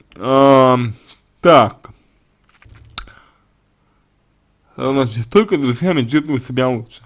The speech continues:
А, но мне кажется, что здесь вам откровенно не хватает внимания. То есть я, конечно, не знаю, как обстоят дела до конца, да, но мне почему-то кажется, что,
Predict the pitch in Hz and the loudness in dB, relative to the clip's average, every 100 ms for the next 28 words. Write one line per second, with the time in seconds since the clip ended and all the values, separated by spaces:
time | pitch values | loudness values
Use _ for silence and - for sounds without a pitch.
0 | _ _ _ - 120 117 127 196 294 196 | _ _ _ -10 -2 -2 -2 -4 -6 -4
1 | 226 254 254 180 - - 151 151 143 123 | -4 -4 -6 -14 -14 -10 -6 -4 -4 -4
2 | 123 180 - 127 151 151 - 123 131 139 | -4 -6 -6 -4 -4 -6 -8 -6 -6 -6
3 | 117 113 117 127 135 123 123 120 107 - | -8 -6 -6 -4 -6 -6 -10 -8 -8 -10
4 | 160 _ _ _ _ _ - 110 131 127 | -20 _ _ _ _ _ -14 -8 -6 -6
5 | 117 117 107 - 120 123 127 104 - - | -8 -10 -12 -14 -14 -10 -8 -8 -10 -16
6 | - 110 - 110 107 120 113 107 120 151 | -12 -12 -10 -10 -10 -6 -6 -6 -8 -10
7 | 170 - 269 202 131 156 151 120 127 160 | -10 -10 -8 -6 -6 -6 -8 -12 -12 -10
8 | 147 143 156 - 131 123 110 139 139 - | -10 -10 -14 -16 -14 -14 -10 -8 -8 -14
9 | 190 - _ _ 202 139 135 | _ -20 _ _ -14 -10 -10